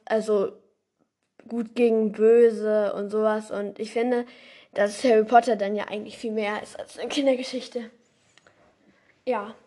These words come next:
ganz genau. Keine Ahnung. Ähm, dann sind wir, glaub ich, fertig. Ich hoffe, die Folge ist ein bisschen länger ge-, gegangen. Ich denke schon. Ich denke, die ist jetzt so fünfundzwanzig Minuten ungefähr.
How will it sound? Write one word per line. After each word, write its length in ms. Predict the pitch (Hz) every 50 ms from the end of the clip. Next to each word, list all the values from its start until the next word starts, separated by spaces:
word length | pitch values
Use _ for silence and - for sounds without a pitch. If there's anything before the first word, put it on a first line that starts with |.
| _ _
ganz 240 | - 233 233 233 -
genau. 280 | 233 233 220 196 208 - - _ _ _ _ _ _ _ _ _ _ _
Keine 240 | - 262 240 220 -
Ahnung. 260 | 233 233 220 220 226 - - _ _ _ _ _ _ _ _ _ _ _ _ _ _ _ _ _ _ _ _ _ _ _ _ _ _ _ _ _ _ _ _
Ähm, 520 | 262 269 277 294 320 339 359 392 392 381 381
dann 360 | - 254 233 226 233 254 311 403 523 - - - _ _ _ _ _ -
sind 220 | 233 254 269 269
wir, 80 | 269 262
glaub 200 | 262 247 226 240
ich, 100 | - -
fertig. 540 | 220 185 - - 240 311 427 - - - _ _ _ _ _ _ _ _ _ _ - -
Ich 160 | 247 - 285
hoffe, 180 | 254 254 254
die 80 | 226 240
Folge 320 | - 233 226 226 220 214
ist 160 | - 240 - 226
ein 120 | 220 208
bisschen 300 | 202 214 - - 208 202
länger 300 | 208 214 226 220 220 220
ge-, 220 | 220 220 220 220 - _ _ _ _ _ _ _ _ _ _ _ _ _ _ _ _ _ _ _ _ _
gegangen. 460 | _ - 214 214 226 240 262 311 311 - _ _ _ _
Ich 120 | 247 240
denke 360 | 285 285 294 277 254 - 220
schon. 360 | - - 214 202 208 226 233 - _ _ _ _ _ _ _ _ _
Ich 180 | _ _ _ _
denke, 200 | 262 277 269 277
die 60 | 233
ist 100 | 240 -
jetzt 140 | 233 226 -
so 80 | 233
fünfundzwanzig 720 | - - - 226 226 220 254 - - - - - 285 -
Minuten 340 | 269 262 254 247 - - 208
ungefähr. 600 | - 233 254 247 247 247 - 233 220 226 240 247